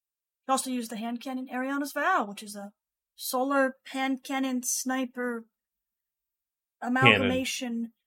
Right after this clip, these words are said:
Speaker 1: It's basically a sniper hand cannon, which is terrifying.
Speaker 2: It's like, it's like in the eighty-nine Batman movie, that really long-barreled revolver the Joker pulls out of his pants and shoots down the, uh, the Batwing with.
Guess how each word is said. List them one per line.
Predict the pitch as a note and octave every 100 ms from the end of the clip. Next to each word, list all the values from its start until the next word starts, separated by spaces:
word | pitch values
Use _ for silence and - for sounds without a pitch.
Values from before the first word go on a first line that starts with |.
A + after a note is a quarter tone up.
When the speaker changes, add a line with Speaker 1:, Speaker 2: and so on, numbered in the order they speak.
| _ _ _ _ _ _ _ _ _ -
Speaker 1:
It's | C4
basically | - D#4 - E4 D#4+
a | C#4+
sniper | C#4 - B3+ B3 B3+
hand | G#3+ A3+ A3 -
cannon, | G#3+ G3+ G#3
which | A3
is | A3 - _ _
terrifying. | - A#3 G3+ - G3+ F3+
Speaker 2:
It's | -
like, | E3 E3 -
it's | D3 -
like | D#3+ D#3+ D#3+
in | D3+
the | C#3 C3+
eighty-nine | C3 C3 C3+ B2+ A#2
Batman | A2 A2 B2 B2+
movie, | C3 C3+ C#3
that | B2 A2+ A#2 G#2
really | A2 A#2 A#2
long-barreled | A#2 G#2+ G#2+ G#2+ A2+ A2+ A2+ A2 A2 A2 G#2+ - _ _ _ _ _ _
revolver | A2+ A2+ A2+ G#2 G#2 A2+ A#2 A#2 _
the | A#2+
Joker | A#2 A#2 A#2+
pulls | A#2+ B2 A#2+
out | A#2+
of | A#2
his | A#2
pants | B2 A#2+ A#2 A2+
and | G#2
shoots | - A2 -
down | A#2 G#2+ G#2+ G#2+
the, | G#2+ G#2 G2+
uh, | G2 F#2+ F#2 _ _ _ _ _ _
the | -
Batwing | G#2 G#2+ G#2 A#2+ A#2+ B2 B2
with. | C3+ C#3+ -